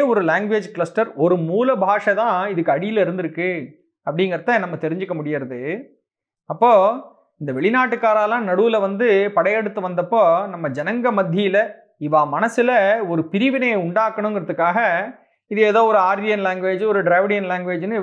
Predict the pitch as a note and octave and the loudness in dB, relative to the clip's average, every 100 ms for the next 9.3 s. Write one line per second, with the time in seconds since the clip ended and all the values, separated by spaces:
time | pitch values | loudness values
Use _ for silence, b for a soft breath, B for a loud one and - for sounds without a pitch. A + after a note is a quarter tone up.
0 | F3 F3+ F3+ G3 F3+ F3+ A3+ G3 E3 - | -6 -10 -8 -6 -4 2 2 2 -2 -6
1 | E3+ A3+ A3 F3+ D#3 F#3 G#3+ G#3 F#3 A3 | -4 -4 -2 -4 0 0 0 0 -4 -4
2 | F#3+ F#3 B3 - _ _ - C#3 G#3+ B3 | -6 -8 -12 -16 _ _ -8 -2 0 2
3 | G#3 F3+ F3+ G3 A#3+ F#3 C#3 C3+ B3+ B3+ | 0 -2 -4 0 2 2 0 -4 -2 2
4 | G3+ F3 D3+ E3+ D#3+ C#3 C3 B2+ C3 F#3 | 2 2 0 -6 -8 -10 -4 -2 2 0
5 | G#3+ - _ _ _ _ D3+ G#3+ G3+ G#3 | -2 -10 _ _ _ _ 0 2 2 0
6 | A#3+ E3 D#3+ D#3 A#3 A#3 A3 B3+ A#3+ F#3 | -2 -4 -2 0 0 0 0 0 -2 -2
7 | D#3+ E3 - B3+ B3+ F#3+ G#3+ A3 A#3 G3+ | -2 -4 -2 -4 -2 -2 -4 -2 -4 -2
8 | F#3+ G#3 G#3 F#3+ F#3+ F#3 F#3 G3+ G#3 F#3+ | -4 -2 0 2 0 -2 -4 -2 -2 -2
9 | G#3 G3+ E3+ | -2 0 0